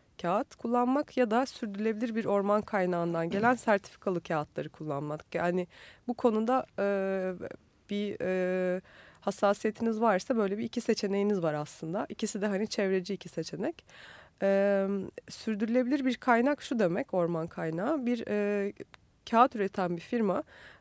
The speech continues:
e, bir ormanı, e, yok etmeyecek şekilde, e,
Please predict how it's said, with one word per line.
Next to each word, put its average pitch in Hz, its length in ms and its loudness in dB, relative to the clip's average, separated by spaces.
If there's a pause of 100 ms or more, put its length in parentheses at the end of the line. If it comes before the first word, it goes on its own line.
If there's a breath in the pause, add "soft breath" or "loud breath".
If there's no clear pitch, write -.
(100)
e, 185 200 0
bir 240 180 0 (280)
ormanı, 208 560 4 (280)
e, 185 400 0
yok 202 200 0
etmeyecek 170 520 0
şekilde, 175 520 -4 (520 loud breath)
e, 180 280 2